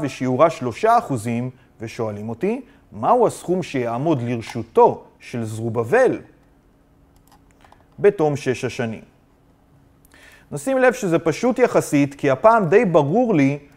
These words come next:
שאני רוצה לחשב פה ערך עתידי, כשאני יודע את כל הפרמטרים. לא באמת צריך פה טבלה או חילוצים מתוחכמים. אני רוצה לקחת את הסדרה שיש כאן ואת הסכום הנוסף,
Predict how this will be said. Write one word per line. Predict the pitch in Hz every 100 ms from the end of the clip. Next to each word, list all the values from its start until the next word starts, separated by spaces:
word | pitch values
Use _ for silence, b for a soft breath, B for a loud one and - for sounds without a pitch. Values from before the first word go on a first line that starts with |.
| b
שאני | - 139 131
רוצה | 127 -
לחשב | 190 180 135 - 175 -
פה | 135
ערך | 160 156 139
עתידי, | 120 127 113 110 151 233 b b b
כשאני | - 131 131
יודע | 131 127 233
את | 208
כל | - 170
הפרמטרים. | 170 156 131 127 151 131 110 - - b b b b
לא | 233
באמת | 277 240 233
צריך | - 165 -
פה | 170 -
טבלה | 123 120 202 226
או | 160
חילוצים | - 127 120 - 240
מתוחכמים. | 233 202 - 180 170 165 143 b b b b
אני | 117
רוצה | 127 139 143
לקחת | 113 214 226 214
את | 175
הסדרה | 127 - 117 165 240
שיש | 240 202 190
כאן | - 170 165 160 b b
ואת | 107 113
הסכום | 113 - 233 247
הנוסף, | 196 147 151 139 139